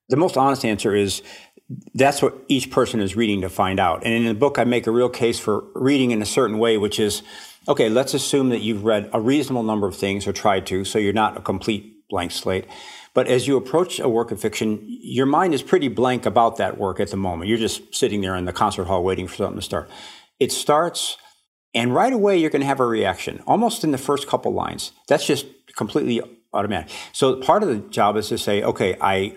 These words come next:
bless my reaction, whatever it is." I'm not gonna do that insecure thing where I reject it or try to overwrite it with something that's more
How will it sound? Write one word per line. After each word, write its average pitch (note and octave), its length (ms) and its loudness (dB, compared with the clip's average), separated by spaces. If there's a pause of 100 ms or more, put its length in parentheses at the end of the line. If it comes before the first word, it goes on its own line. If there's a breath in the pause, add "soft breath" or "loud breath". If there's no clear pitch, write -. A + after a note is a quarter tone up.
bless A#2+ 360 0
my A2+ 120 2
reaction, F#2+ 720 -4
whatever A2 320 4
it F#2+ 80 2
is." - 300 -4 (360)
I'm G2+ 80 2
not B2+ 180 4
gonna B2 160 2
do A2 120 0
that G#2+ 200 0
insecure A#2+ 480 0
thing G2+ 220 0
where G2 140 4
I F#2+ 60 2
reject G2+ 540 0
it G#2 80 0
or F#2+ 60 0
try A2 240 0
to G#2 80 0
overwrite G#2+ 580 2
it G2+ 120 0
with G2+ 120 -4
something G#2 320 -2
that's F#2 220 -6
more F2+ 300 -2